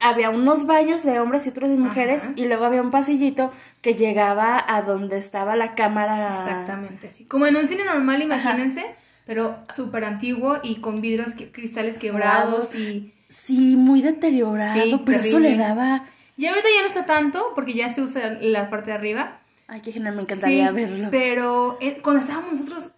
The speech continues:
Speaker 2: niñas, era como, <gasps> cristales quebrados,
Speaker 1: Sí.
Speaker 2: oscuros, sí.
Speaker 1: Entonces,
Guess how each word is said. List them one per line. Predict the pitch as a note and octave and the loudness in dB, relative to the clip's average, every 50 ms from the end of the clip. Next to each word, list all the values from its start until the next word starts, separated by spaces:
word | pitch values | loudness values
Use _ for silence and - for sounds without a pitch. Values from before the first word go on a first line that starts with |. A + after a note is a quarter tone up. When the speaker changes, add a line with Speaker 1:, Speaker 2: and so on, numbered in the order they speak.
| _ | _
Speaker 2:
niñas, | D4 D4 D4+ D4+ D4+ D#4 E4+ F#4 - - | -8 -6 -4 -4 -4 -4 -6 -6 -6 -6
era | C#4 C4 D#4 D#4 | -4 -4 -4 -4
como, | D#4 D#4 D4 D4 C#4 A#3+ A3+ A3+ - - - | -4 -4 -4 -4 -4 -6 -8 -12 -14 -16 -14
<gasps> | F4 G4+ G#4 G#4+ G#4+ G#4+ G#4 G#4 G4+ G4 F#4 E4+ E4 D#4 D4 C#4 B3+ - _ _ _ _ _ _ | -12 -12 -10 -10 -10 -10 -10 -10 -10 -10 -10 -10 -10 -10 -12 -14 -16 -18 _ _ _ _ _ _
cristales | - C4+ B3 A3+ - C4+ A#3 B3 C4 - | -6 -6 -6 -4 -4 -4 -4 -4 -6 -6
quebrados, | - A#3+ G#3+ A3 A3+ A3 A3+ A#3+ B3 B3+ B3 B3 B3 B3 | -6 -6 -6 -6 -6 -6 -6 -6 -6 -6 -6 -8 -8 -6
Speaker 1:
Sí. | B3+ A3+ - A#3 A#3 A3 | -2 0 0 0 0 -2
Speaker 2:
oscuros, | A3 A3 A3 A3 A3+ A3+ A#3+ B3 A#3+ - - | -2 -4 -2 -2 -2 -2 -2 -4 -4 -6 -10
sí. | - - - G#3 | -10 -12 -10 -4
Speaker 1:
Entonces, | G#3 C4 C4+ C4+ C4+ C4+ C#4+ - | -4 -4 -2 0 -2 -2 -2 -4